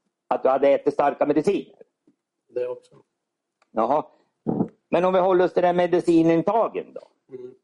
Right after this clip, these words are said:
Speaker 1: Men betyder det att du skulle ha suttit och varit påverkad under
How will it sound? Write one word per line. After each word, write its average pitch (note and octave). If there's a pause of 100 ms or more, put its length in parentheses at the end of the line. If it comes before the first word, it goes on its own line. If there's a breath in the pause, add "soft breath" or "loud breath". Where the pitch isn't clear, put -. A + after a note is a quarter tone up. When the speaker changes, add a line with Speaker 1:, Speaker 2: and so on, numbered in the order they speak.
(180)
Speaker 1:
Men D3
betyder D#3
det G#3
att G#3
du D#3
skulle C3+
ha B2 (300)
suttit C3+
och C3+
varit B2+
påverkad C#3+
under A#2